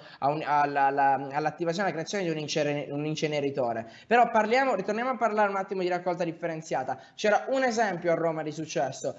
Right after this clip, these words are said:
Colle Aniene, coinvolgeva diciassettemila romani, notizia dell'altro giorno, si è fatto un passo indietro, via raccolta porta a porta, torniamo a, a, a, alla, alla raccolta tramite, tramite i classici bidoni dei rifiuti.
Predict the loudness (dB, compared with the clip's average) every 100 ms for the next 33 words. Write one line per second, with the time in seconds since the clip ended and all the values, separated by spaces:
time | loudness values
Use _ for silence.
0 | -12 0 2 4 2 0 -2 -2 -8 -8
1 | -4 0 2 2 2 2 2 -2 -4 -2
2 | -2 -2 0 0 0 -2 2 2 2 0
3 | -2 -4 -10 -14 -8 -6 -4 -6 -2 -2
4 | 2 0 0 -2 2 4 4 0 -4 -4
5 | -4 -4 -4 -4 -4 -4 2 2 2 -4
6 | -4 0 2 2 0 -2 -2 -2 -4 -4
7 | -4 0 0 -2 -6 -6 -4 -2 -2 -2
8 | -6 -8 2 4 4 4 2 2 0 0
9 | 0 -2 0 0 2 4 4 4 0 0
10 | 0 0 -2 -2 -4 -2 0 0 0 -4
11 | -2 -2 0 0 -2 -6 -4 -4 -6 -16
12 | -2 2 4 2 0 0 -2 -4 -8 -6
13 | -8 -10 -20